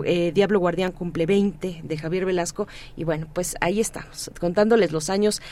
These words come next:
a los libros porque nos dicen cosas, porque recordarlos es importante también, eh, y porque forman parte de nuestra, de nuestra historia y de nuestro presente, ¿no?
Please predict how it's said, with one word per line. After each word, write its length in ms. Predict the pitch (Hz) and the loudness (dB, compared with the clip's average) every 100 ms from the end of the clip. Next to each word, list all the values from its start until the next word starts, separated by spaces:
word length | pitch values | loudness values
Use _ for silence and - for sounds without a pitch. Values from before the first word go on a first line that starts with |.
| - - | -16 -10
a 120 | - 170 | 0 2
los 240 | 175 165 | 4 2
libros 560 | 196 240 220 269 - - | 2 2 4 4 2 -2
porque 840 | 180 175 160 - - 180 175 165 | 0 2 0 -8 -6 0 2 2
nos 200 | 170 175 | 2 0
dicen 320 | 175 233 214 | 0 0 0
cosas, 400 | 180 175 175 170 | 0 -2 0 -4
porque 320 | 156 170 156 170 | -2 -6 -4 -4
recordarlos 640 | 135 170 190 208 202 196 | -4 -2 0 0 0 -4
es 140 | 180 | -6
importante 600 | 175 156 151 160 156 170 160 - - - | -6 -6 -4 -4 -2 -4 -6 -12 -18 -4
también, 680 | 160 170 165 196 196 214 - | 0 2 2 2 2 2 0
eh, 180 | 160 156 | -2 -2
y 60 | 147 | -4
porque 260 | 160 151 | -6 -8
forman 320 | 147 156 175 185 | -6 -4 -2 -2
parte 260 | 165 160 | -4 -2
de 60 | 151 | -2
nuestra, 460 | 151 151 - 143 | -2 -4 -6 -6
de 140 | - 165 | -4 -2
nuestra 240 | 160 156 | -2 -4
historia 400 | 156 190 226 240 | -4 0 0 0
y 180 | - 170 | -2 -2
de 100 | 156 | -2
nuestro 280 | 147 147 147 | -2 -4 -6
presente, 440 | 147 - - - - | -8 -10 -10 -10 -8
¿no? 180 | 226 | -8